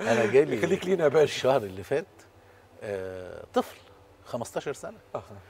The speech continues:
Speaker 1: وعنده اكيوت ديسك، ديسك حاد، خمستاشر سنه.
Speaker 2: آه.
Speaker 1: و-، والناس محوله دكتور مخ واعصاب،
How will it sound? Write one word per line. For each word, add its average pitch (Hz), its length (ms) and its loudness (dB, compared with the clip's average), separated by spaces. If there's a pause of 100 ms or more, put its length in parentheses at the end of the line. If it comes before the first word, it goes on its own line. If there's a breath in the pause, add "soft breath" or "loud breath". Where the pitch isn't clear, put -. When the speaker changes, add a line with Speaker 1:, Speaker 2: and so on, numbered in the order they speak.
(260 soft breath)
Speaker 1:
وعنده 104 580 -6 (760)
اكيوت 170 360 -6
ديسك، 104 320 -12 (300)
ديسك - 260 -8
حاد، 156 400 -4
خمستاشر 120 440 -10
سنه. 208 260 -10 (400)
Speaker 2:
آه. - 60 -10 (400 soft breath)
Speaker 1:
و-، 104 960 -6
والناس 104 540 -6
محوله 107 680 -4
دكتور 101 320 -6
مخ 127 220 -10
واعصاب، 101 420 -8